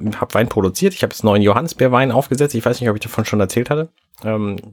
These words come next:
jedenfalls hab ich Bananenwein dafür in, in andere Flaschen getan, also aus dem Gärballon rausgeholt,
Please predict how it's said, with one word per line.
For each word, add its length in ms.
jedenfalls 420
hab 100
ich 160
Bananenwein 600
dafür 520
in, 260
in 160
andere 300
Flaschen 320
getan, 260
also 200
aus 120
dem 180
Gärballon 440
rausgeholt, 600